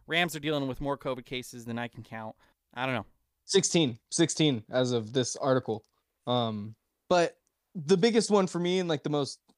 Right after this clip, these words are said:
Speaker 2: like, daunting is Jalen Ramsey being out against D K Metcalf and Tyler Lockett, which just moves everyone down on the list.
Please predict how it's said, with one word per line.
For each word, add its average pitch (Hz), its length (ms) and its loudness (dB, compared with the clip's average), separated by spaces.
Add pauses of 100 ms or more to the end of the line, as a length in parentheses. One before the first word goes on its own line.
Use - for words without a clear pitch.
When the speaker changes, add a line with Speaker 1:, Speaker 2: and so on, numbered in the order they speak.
(220)
Speaker 2:
like, 131 180 0
daunting 139 440 2
is 135 160 -2
Jalen 151 260 4
Ramsey 127 340 0
being 143 260 -2
out 143 240 0 (400)
against 135 300 0
D 131 140 2
K 131 140 2
Metcalf 127 560 -2
and 123 240 -6
Tyler 120 280 0
Lockett, 123 500 -2
which 131 240 -6
just 127 160 -2
moves 123 200 -2
everyone 117 320 0
down 117 240 -2
on 113 80 -4
the 110 80 -6
list. 113 420 -4